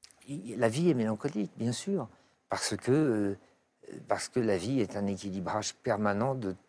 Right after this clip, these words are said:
de forces contradictoires. Et donc, s'il y a une joie, il y aura, il y a un chagrin. Et s'il y a un sourire, il y a une larme. Donc, c'est mélancolique. La mélancolie, c'est l'intervalle de considération,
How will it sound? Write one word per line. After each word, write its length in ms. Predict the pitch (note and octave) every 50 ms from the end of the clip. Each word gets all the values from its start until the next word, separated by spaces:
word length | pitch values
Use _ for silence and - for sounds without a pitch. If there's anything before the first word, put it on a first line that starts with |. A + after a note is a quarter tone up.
| _ _ _
de 160 | - C3 G#2+ G2+
forces 340 | - - - B2 A2+ -
contradictoires. 800 | - - A#2+ - - B2 B2 B2+ C3+ C3 - - G3 G#3 G3 D3 A#2
Et 80 | G2
donc, 260 | F2+ F2+ A#2 B2+ A2+ -
s'il 280 | - - - - B2+
y 60 | A#2
a 40 | A2
une 140 | A2 A2 A2
joie, 280 | G2 F#2+ A#2 C3+ C#3+ D3+
il 60 | C3+
y 20 |
aura, 260 | B2+ A2+ A#2+ A#2 A2
il 80 | G2 A#2+
y 40 | B2
a 60 | A#2+
un 40 | B2+
chagrin. 500 | A#2+ - C3+ C3 C#3 C#3+ D3+ E3+ E3 C3+ - - - - - _ _ _ _ -
Et 40 | F#2
s'il 220 | - - - G#2+
y 40 | A2
a 100 | G#2+ G2+
un 120 | G2+ G2+
sourire, 480 | F#2 - - G#2 F2+ G2 A2+ C3 C#3 C3+
il 80 | A#2
y 60 | G#2+ G#2
a 20 |
une 160 | G#2+ G#2+ A2
larme. 380 | A#2+ C#3+ D3 D#3 D#3 C3 G#2+ F2+ - - _ _ _ _ _ _ _ _ _ _
Donc, 220 | - - A#2 A#2 -
c'est 240 | - - - F#3
mélancolique. 720 | F#3 E3+ C3+ A#2+ A2+ - - A2 A2+ A2+ A2+ G2+ - - _ _ _ _ _ -
La 60 | A2+
mélancolie, 540 | A2+ B2 A#2+ A#2+ B2 A#2+ - B2 C#3+ D#3+ E3
c'est 180 | C#3 - - A#2
l'intervalle 540 | A2+ A#2+ A#2 - A#2+ A2+ A2 A#2 C3+ D3
de 80 | C3 A2
considération, 920 | G2+ - - B2+ - - B2 A#2 A2+ G2+ G#2+ G2+ F#2+ - - B2+ C#3 E3